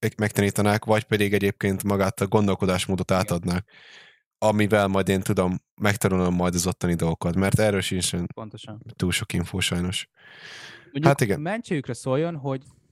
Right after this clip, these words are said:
Speaker 2: ö, azért ezt mi is láttuk, bekerülsz egy céghez,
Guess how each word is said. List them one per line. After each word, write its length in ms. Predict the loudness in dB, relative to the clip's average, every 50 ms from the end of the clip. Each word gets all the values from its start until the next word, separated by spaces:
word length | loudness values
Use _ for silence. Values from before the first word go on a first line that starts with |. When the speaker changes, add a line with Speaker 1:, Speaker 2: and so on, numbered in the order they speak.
| _ _ _
Speaker 2:
ö, 80 | -8 -6 -6 -4 -4 -6 -6 -8 -6
azért 260 | -6 -6 -4 -4 -4
ezt 120 | -6 -6
mi 80 | -8 -8
is 160 | -8 -8 -10
láttuk, 560 | -10 -10 -10 -10 -12 _ -10 -10 -10 -10 _ _ _ _ _ _ _ _ _
bekerülsz 540 | -6 -4 -4 -2 -2 -4 -4 -4 -4 -6 -10
egy 120 | -14 -14
céghez, 640 | -10 -10 -10 -10 -10 -10 -8 -8 -8 -8 -8 -12 _